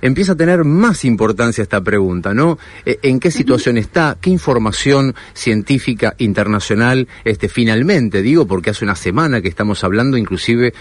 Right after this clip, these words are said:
Speaker 1: se viene interpelando, ¿no?, a, al gobierno ruso, este, pidiendo o, o examinando la información existente.
Speaker 2: Bueno, a ver, la vacuna rusa, en cuanto a composición, esto que yo les mencionaba anteriormente, es muy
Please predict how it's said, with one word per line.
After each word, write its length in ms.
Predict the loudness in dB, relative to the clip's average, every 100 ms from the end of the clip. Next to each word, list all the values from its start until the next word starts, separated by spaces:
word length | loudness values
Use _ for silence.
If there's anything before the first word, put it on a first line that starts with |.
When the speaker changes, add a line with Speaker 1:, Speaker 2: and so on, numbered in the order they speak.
| -14
Speaker 1:
se 120 | -4
viene 160 | 0 2
interpelando, 760 | 0 -2 -2 0 0 0 0 0
¿no?, 280 | 0 0
a, 260 | 0 -2 -4
al 140 | -4 -2
gobierno 400 | 0 0 0 0
ruso, 420 | -2 0 0 -2 -6 -12
este, 300 | -8 -6 -4
pidiendo 720 | -4 -2 2 2 2 0 0 0
o, 240 | 0 0 0
o 520 | 0 2 2 0 -2 -8 -6
examinando 640 | -6 -2 -2 0 0 0
la 80 | 0
información 520 | -2 -2 -4 -2 -2
existente. 720 | -4 -4 -4 0 0 -2 -6 -8 -8
Speaker 2:
Bueno, 320 | -2 -2 -2 -10 -20 -20 -20 -20 -20 -20 _ -2
a 140 | 0
ver, 320 | 2 2 0 -4
la 140 | 0 2
vacuna 600 | 2 0 2 4 2 2
rusa, 600 | -2 2 2 2 0 0 -2 -12 -20 -20 -14 -6
en 160 | -4
cuanto 380 | 0 2 2 0
a 60 | 0
composición, 920 | 0 -2 0 0 0 -6 2 4 4
esto 180 | 4 2
que 100 | 2
yo 100 | 2
les 120 | 2
mencionaba 560 | 2 -2 -2 0 2 2
anteriormente, 840 | 2 2 2 2 4 4 6 4 2
es 80 | 2
muy 300 | 6 6